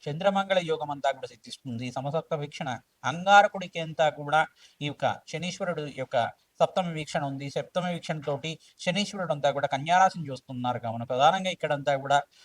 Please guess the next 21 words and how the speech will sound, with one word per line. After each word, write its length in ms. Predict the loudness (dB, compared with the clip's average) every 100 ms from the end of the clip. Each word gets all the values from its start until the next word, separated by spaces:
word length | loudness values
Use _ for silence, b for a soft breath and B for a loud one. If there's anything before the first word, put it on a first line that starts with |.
| b 6
పరస్పర 440 | 8 8 6 2
దోషకారిగా 680 | 2 -2 -2 2 2 4 0
మారుతున్నారు. 580 | 0 -2 -4 -8 -6 -6 -2
ప్రధానంగా 480 | 4 4 4 0
చూసుకుంటే, 460 | -8 -10 -12 -8 -8
ఇక్కడ 180 | -6 -8
దోషకారిగా 580 | -6 -6 2 2 2 -2
మారుతుండడం 520 | -2 -4 -8 -8 -6
వల్ల 320 | -2 2 2 0 b b -10
ఈ 40 |
యొక్క 160 | -6 -4
మిశ్రమైన 540 | -6 -8 -4 -2 -2 -4
ఫలితాలు, 500 | -6 0 0 0 -10 -8
శ్రమతో 400 | -6 -4 -4 -4
కూడిన 260 | -6 -6
సంపాదన 520 | -6 -4 -2 -2 -4
పెరగడం, 420 | -6 -6 -6 -8 -4
ఆర్థిక 380 | 0 0 -2 -14
స్థితిగతి 580 | -12 -12 -10 -10 -8 -8
అంతా 240 | -4 -4
కూడా 280 | -4 -2